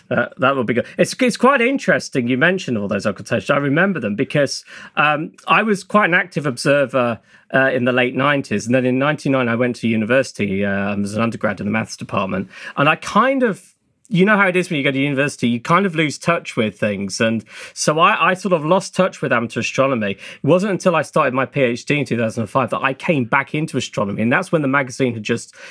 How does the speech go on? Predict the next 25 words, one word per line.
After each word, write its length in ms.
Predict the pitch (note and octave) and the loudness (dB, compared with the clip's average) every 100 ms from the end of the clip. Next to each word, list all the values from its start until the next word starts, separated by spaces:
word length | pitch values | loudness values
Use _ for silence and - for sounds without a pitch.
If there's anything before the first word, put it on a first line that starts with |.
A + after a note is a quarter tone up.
| - | -14
started 500 | - D3+ A#2+ - G2+ | -2 0 0 -2 -2
going. 300 | C3+ B2 G#2+ | 0 0 -2
So 180 | - A#2 | -2 0
I 60 | |
picked 380 | A#2+ - F3+ - | 0 0 -2 0
up 160 | E3+ - | -2 0
this 180 | B2 | -4
new 160 | - B2 | 0 0
magazine, 720 | A#2 A2 A#2 B2 A2+ G2+ G#2 - - - | 0 -2 -2 0 0 -2 -6 -12 -20 -4
uh, 480 | - A#2+ A#2 A2 A2 | 0 2 2 0 0
and 260 | B2 A#2+ C3 | 0 -2 -4
became 320 | A#2+ - A#2 | -4 -2 -2
a 60 | A2 | 0
regular 380 | A#2+ A#2 A2 | 0 0 -4
buyer 300 | G2 C3 B2 | 0 0 0
of 120 | G#2 A2 | -2 -2
it. 100 | A#2+ | -2
And 120 | A#2+ | 0
then 80 | B2 | 0
I 80 | |
thought, 200 | B2 D3 | 0 -2
"Well, 140 | C#3 D3+ | 0 2
actually, 440 | E3+ G#3 - C3 | 2 0 -4 0
I'm 180 | A#2 E3 | 0 0
gonna, 260 | D3 A#2 | 0 -2